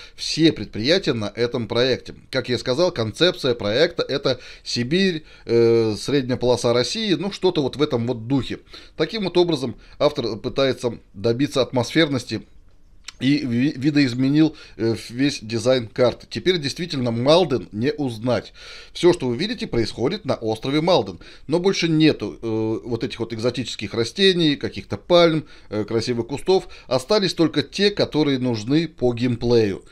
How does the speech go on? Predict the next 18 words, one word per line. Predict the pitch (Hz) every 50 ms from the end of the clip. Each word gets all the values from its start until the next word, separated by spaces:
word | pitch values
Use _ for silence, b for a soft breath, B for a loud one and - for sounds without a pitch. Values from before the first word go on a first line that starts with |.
| b b b b
Э, | - 107 107 101
кустики, | - 156 202 196 - - - - 196 277 208 - B B B
которые | B 143 131 151 151 147 139
надо | 139 139 139 120
собирать, | - - 131 127 139 139 135 139 139 123 -
там, | - 104 95 98 95
например, | 95 98 - 101 95 104 101 87
хлопок | - - 127 156 170 170 170 165 -
тот | - 156 147 131 117
же, | 127 127 120 B B B B B
э, | B 110 110
виноград, | 104 117 117 117 117 113 127 147 165 160 160
всё | - - - 160 139 120
это | 113 - 113
останется. | 110 - - 202 214 196 202 190 - 170 156 151 - -
Но | - 131 131 127 127
вот, | 120 127 123 -
э, | 123 123 113 110